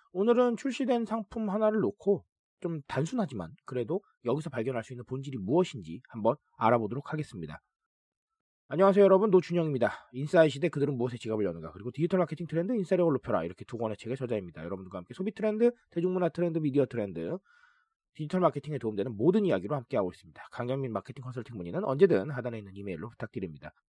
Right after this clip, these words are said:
롯데 제과가요, 여러분, 생생빵상의 프레쉬라는 제품을 선보였습니다. 뭐 빵상회니까 당연히 빵 제품이겠죠. 어, 어떤 건지는 제가 뭐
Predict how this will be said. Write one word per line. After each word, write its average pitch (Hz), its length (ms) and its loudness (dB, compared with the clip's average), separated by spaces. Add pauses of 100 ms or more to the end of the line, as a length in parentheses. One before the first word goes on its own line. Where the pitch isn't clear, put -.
(380)
롯데 233 400 4
제과가요, 156 460 4
여러분, 104 480 -4
생생빵상의 226 1400 0
프레쉬라는 123 720 0
제품을 113 380 -10
선보였습니다. 104 600 -8 (460)
뭐 127 140 -12
빵상회니까 214 640 4
당연히 120 260 -8
빵 165 220 -2
제품이겠죠. 135 580 -4 (540)
어, 123 520 2
어떤 214 760 6
건지는 185 760 4
제가 160 240 2
뭐 135 240 0